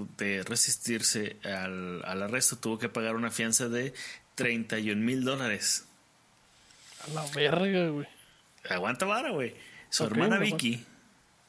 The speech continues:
Speaker 1: que enfrenta, eh, cargos de golpear a un oficial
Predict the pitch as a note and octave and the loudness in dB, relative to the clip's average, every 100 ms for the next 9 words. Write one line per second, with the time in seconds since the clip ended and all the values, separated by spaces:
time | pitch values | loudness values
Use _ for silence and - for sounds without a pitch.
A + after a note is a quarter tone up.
0 | _ A2+ A2 - A#2+ A2+ C3+ C#3 C#3 - | _ -2 0 0 0 0 0 0 -2 -4
1 | A#2 A#2 A#2+ C3 C#3+ - - - A#2+ G#2+ | -2 0 2 2 2 2 2 -2 -2 0
2 | G#2 G#2+ A#2+ C#3+ D#3 D3 A#2+ C#3+ A#2+ G2 | 0 0 0 0 0 2 4 4 0 -4